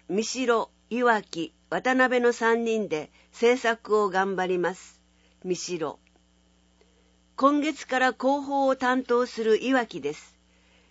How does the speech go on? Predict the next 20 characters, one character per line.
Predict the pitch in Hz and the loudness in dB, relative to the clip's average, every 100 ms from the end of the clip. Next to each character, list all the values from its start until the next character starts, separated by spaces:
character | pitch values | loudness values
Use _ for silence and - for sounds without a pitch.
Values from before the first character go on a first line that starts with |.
| - | -18
菊 | - - | -12 -6
池 | 302 302 | -4 -4
人 | 247 247 214 185 | 0 2 4 2
の | 170 156 | 2 2
大 | 208 262 | 4 4
路 | 277 277 | 2 -2
文 | 269 262 | -2 -2
香 | 247 233 | -2 -4
さ | 202 175 | -2 -2
ん | |
の | 165 160 | -2 -4
取 | 185 | -4
材 | 180 208 202 | 0 2 2
に | 190 170 | 0 0
同 | 190 208 | 0 0
行 | - 208 | 0 -2
し | 208 185 | -2 -4
ま | 180 | -4
し | 180 - | -8 -12
た。 | - | -14